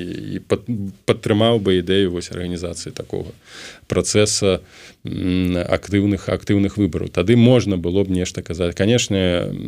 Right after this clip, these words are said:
ізноў беларусы ў Беларусі наўрад ці б маглі б прыняць у гэтым нейкі, э, працэс, э, удзел, м, быць можа, праз нейкія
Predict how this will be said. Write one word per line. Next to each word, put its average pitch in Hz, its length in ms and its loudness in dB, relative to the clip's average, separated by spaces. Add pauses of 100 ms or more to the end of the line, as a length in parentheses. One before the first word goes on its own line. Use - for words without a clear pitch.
(160)
ізноў 92 640 2
беларусы 98 560 2
ў 98 80 0
Беларусі 95 800 0
наўрад 98 400 2
ці 98 160 -4
б 90 80 -2
маглі 90 240 0
б 80 60 -8 (100)
прыняць 87 480 0
у 90 80 0
гэтым 85 320 -2
нейкі, 90 640 -4 (580)
э, 90 220 2
працэс, - 800 2
э, 90 480 4
удзел, 110 640 2
м, - 480 -4
быць 120 320 2
можа, 98 320 2
праз 87 300 0
нейкія 90 640 -4